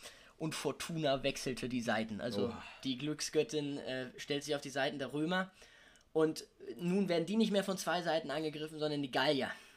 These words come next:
Speaker 1: haben nun im Rücken die Kavallerie der, ähm, äh, der Römer und, äh, dann bricht Panik aus und es kommt zur Massenflucht. Vercingetorix zieht sich, äh, in die Festung zurück, aber, äh, kapituliert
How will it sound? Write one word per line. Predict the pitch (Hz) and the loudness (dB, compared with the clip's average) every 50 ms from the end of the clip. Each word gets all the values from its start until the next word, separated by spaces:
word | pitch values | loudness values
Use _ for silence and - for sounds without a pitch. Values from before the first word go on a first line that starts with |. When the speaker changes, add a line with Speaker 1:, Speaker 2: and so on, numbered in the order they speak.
| - - - | -20 -20 -14
Speaker 1:
haben | - - 135 135 135 | -10 -6 -6 -4 -4
nun | 139 139 139 139 | -4 -2 -4 -4
im | - 127 139 | -4 -4 -4
Rücken | 127 139 175 175 - 165 | -4 -4 -4 -4 -4 -4
die | 151 147 | -4 -2
Kavallerie | - 175 170 185 196 202 190 185 202 190 185 | 2 2 2 2 2 0 0 0 0 -2 -2
der, | 175 160 160 156 156 156 147 147 135 92 117 | 0 2 4 4 6 4 4 2 2 0 0
ähm, | 151 151 151 147 147 147 - - - - - - - - - - _ _ _ | 0 2 2 0 -2 -6 -10 -14 -20 -20 -20 -20 -20 -20 -20 -20 _ _ _
äh, | - - 143 139 | -8 -6 -4 -4
der | 143 143 143 | -2 -2 0
Römer | 170 165 175 160 156 143 - | 0 0 2 2 2 2 2
und, | 139 139 143 117 - - - | 0 -2 -2 -4 -6 -8 -10
äh, | - - - - | -10 -12 -8 -4
dann | - 139 143 139 | -2 -2 0 0
bricht | 151 143 147 - - | -2 -4 -6 -6 -4
Panik | - 160 151 160 160 147 - - | -2 0 2 2 2 0 0 2
aus | 123 135 139 139 - - | 2 2 2 0 -4 -6
und | - 123 127 123 - - - - - | -6 -6 -6 -6 -8 -10 -14 -14 -14
es | - - | -10 -8
kommt | - 139 127 - | -6 -6 -4 -2
zur | 135 135 | 0 0
Massenflucht. | 139 147 - 160 147 - 151 147 139 - - - - - - - - - - - _ - | 0 0 -2 -4 -4 -2 -2 -2 -2 -4 -12 -20 -20 -20 -20 -20 -20 -20 -20 -20 _ -2
Vercingetorix | - 151 151 - 160 151 160 185 180 175 175 175 - - - | 0 2 2 2 2 2 2 0 0 0 -2 -2 -2 -4 -4
zieht | - - 208 202 208 | -2 0 0 0 0
sich, | 196 190 190 185 - - - | 0 -2 -2 -2 -4 -4 0
äh, | - 156 156 156 151 147 113 - - - - - - - - - - | 2 4 6 6 6 4 2 0 -6 -12 -20 -20 -20 -20 -16 -12 -6
in | 170 165 160 156 156 151 151 143 - - - - - - - - _ _ _ _ _ _ _ _ - | -4 0 0 0 0 0 -2 -6 -10 -14 -16 -16 -18 -20 -20 -20 _ _ _ _ _ _ _ _ -18
die | - - 160 156 156 156 151 | 2 6 8 8 8 8 6
Festung | - 190 180 180 - 185 170 | 4 4 4 4 4 2 0
zurück, | - - 156 175 185 160 | 0 0 0 2 4 4
aber, | 147 151 151 156 151 147 - - | 6 6 8 8 8 8 8 6
äh, | 156 147 147 147 | 4 4 2 2
kapituliert | - 139 - - 143 - - 151 170 196 208 202 | 0 -2 -2 -2 -4 -6 -4 0 2 4 4 2